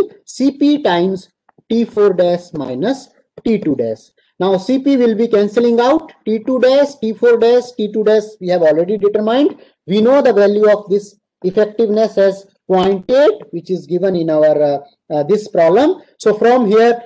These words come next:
I will be easily able to determine the value of T five. Once T five is known,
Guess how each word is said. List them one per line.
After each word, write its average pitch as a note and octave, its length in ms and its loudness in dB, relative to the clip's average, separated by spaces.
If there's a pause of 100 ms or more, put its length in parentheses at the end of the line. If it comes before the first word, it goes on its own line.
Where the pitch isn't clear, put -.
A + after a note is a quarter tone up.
I F#3 160 0
will G3+ 240 2
be D#4 500 -2
easily B3 540 0
able E3+ 220 0
to G3+ 180 -2
determine D3+ 640 -4 (140)
the G#3 140 2
value D3 460 0
of G3 340 -2
T C3 140 -10
five. G2 280 -12 (340)
Once C#4 380 0
T A#3+ 140 -2
five A#3 300 0
is A3 180 -2
known, D4 380 0